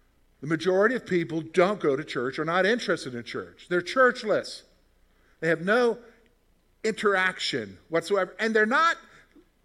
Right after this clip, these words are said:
antagonistic, so don't think they're militant going after you. They just don't care. Christianity and church means nothing to them.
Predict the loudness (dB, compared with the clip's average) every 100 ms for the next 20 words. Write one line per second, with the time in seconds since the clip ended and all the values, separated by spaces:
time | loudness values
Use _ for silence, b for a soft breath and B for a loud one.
0 | -4 -2 -2 -2 0 2 4 4 4 2
1 | -4 -4 -4 -12 _ _ _ _ _ -6
2 | -2 0 0 -2 0 2 2 0 B B
3 | B -4 4 6 6 2 0 -2 -4 -12
4 | -20 _ -4 -2 0 0 2 2 -2 -6
5 | -2 -2 -2 -6 -14 b b b b b
6 | b b _ _ _ 4 6 4 0 0
7 | 0 -2 -2 2 4 2 -2 -10 -20 _
8 | _ _ _ _ _ _ b b b b
9 | -6 0 0 -2 -2 0 0 -2 -4 -4
10 | -2 -4 -4 -4 0 0 0 -6 -4 -2
11 | -2 -4 -8 -10 -4 -2 0 0 -2 -2
12 | -2 -2 -4 -2 2 2 2 -2 -12